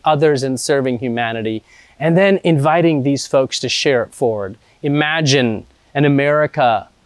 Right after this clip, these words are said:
where everyone has a better opinion of American Muslims and American evangelical Christians. That is the America that I want to grow up in, that I want my kids to grow up in,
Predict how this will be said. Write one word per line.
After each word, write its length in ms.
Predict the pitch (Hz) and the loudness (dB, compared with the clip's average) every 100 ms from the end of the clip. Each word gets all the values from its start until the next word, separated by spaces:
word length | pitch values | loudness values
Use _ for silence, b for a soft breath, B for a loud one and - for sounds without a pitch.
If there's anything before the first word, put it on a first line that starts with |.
| _ _ | _ _
where 320 | 143 147 147 - | 2 2 2 2
everyone 520 | 180 160 165 147 139 | 2 4 4 2 -2
has 340 | - 151 139 | -4 -2 -2
a 60 | 139 | -2
better 400 | 120 151 160 156 143 | -2 0 2 0 -2
opinion 680 | - - 175 165 139 113 110 b b b | -10 -2 0 2 0 -4 -8 b b b
of 120 | 143 | 0
American 480 | 147 151 170 165 143 | 2 2 2 0 0
Muslims 520 | 156 160 170 160 156 b b | 0 0 -2 -2 -4 b b
and 120 | 143 | 0
American 560 | 139 139 147 147 156 143 147 | 2 2 0 0 -2 -2 -2
evangelical 720 | 123 139 135 135 135 123 127 | 0 0 2 2 0 -2 -6
Christians. 680 | - 120 - - 104 110 b b 131 | -4 -4 -4 -8 -10 -14 b b -2
That 340 | 170 190 202 | 0 0 0
is 180 | 180 143 | 0 2
the 140 | 147 151 | 0 2
America 800 | 139 135 160 156 135 131 117 b b - | 2 2 2 0 0 2 0 b b -4
that 160 | 139 - | -2 0
I 240 | 175 233 | 0 4
want 320 | 226 170 143 156 | 4 2 0 -2
to 60 | |
grow 240 | 135 139 127 | 0 2 2
up 220 | 113 131 | 2 0
in, 200 | 120 120 | 0 2
that 120 | 139 | 2
I 100 | 190 | 4
want 220 | 214 - | 2 0
my 140 | 202 202 | -2 -2
kids 320 | - 254 175 | 0 0 2
to 100 | 170 | 2
grow 260 | 143 139 | 2 2
up 200 | 123 113 | 2 2
in, 180 | 127 123 | -2 -2